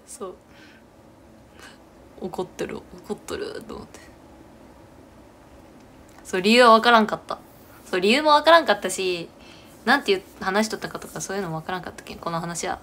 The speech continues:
まあ、ラジオではしなかったんですけどね。投げつけんわ、さら、さすがに。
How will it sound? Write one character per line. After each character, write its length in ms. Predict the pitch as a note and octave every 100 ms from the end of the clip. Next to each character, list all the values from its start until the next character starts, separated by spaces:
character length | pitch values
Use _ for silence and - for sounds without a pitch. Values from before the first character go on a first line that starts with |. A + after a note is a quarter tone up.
| -
ま 120 | D#3+
あ、 40 |
ラ 120 | E3
ジ 120 | E3+ E3
オ 60 |
で 80 | D#3+
は 80 | -
し 120 | -
な 80 | E3
か 120 | E3+
っ 40 | -
た 80 | -
ん 60 |
で 80 | -
す 80 | -
け 100 | -
ど 80 | -
ね。 160 | G#3+ - - - - - - - - - - - - - -
投 100 | F#3+
げ 140 | B3
つ 100 | C#4+
け 160 | - A4
ん 60 | D#4
わ、 140 | A3+
さ 100 | G#3+
ら、 180 | F3+ F3
さ 160 | A3
す 100 | G#3
が 120 | G#3 G3+
に。 260 | G3 -